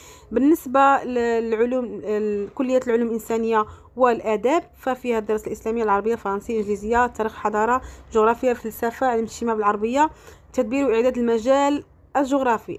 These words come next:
هذه ما كاينش في الجامعات الاخرين. المهم، آه، كاينه كذلك كليه العلوم. بالنسبه لكليه العلوم فهي العلوم، فيها الشعب، العلوم الرياضيات، العلوم المعلوميات، كاينه علوم الرياضيات والتطبيقيات،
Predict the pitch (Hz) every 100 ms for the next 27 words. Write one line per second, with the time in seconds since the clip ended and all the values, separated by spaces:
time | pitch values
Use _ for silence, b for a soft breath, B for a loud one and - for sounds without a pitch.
0 | - 214 240 240 262 254 247 226 233 247
1 | 262 233 - - - - 240 202 175 B
2 | B B B - 220 220 226 254 285 294
3 | 277 269 269 262 262 254 233 233 - 240
4 | 208 190 233 320 311 254 262 269 - 247
5 | 247 220 233 240 240 220 220 233 220 B
6 | B - 220 233 233 - 214 - 254 214
7 | - 262 214 202 214 233 240 220 214 208
8 | 214 254 294 285 226 214 214 208 208 240
9 | 285 294 - 240 233 214 226 247 226 -
10 | 202 233 220 226 226 220 214 202 202 214
11 | 240 226 294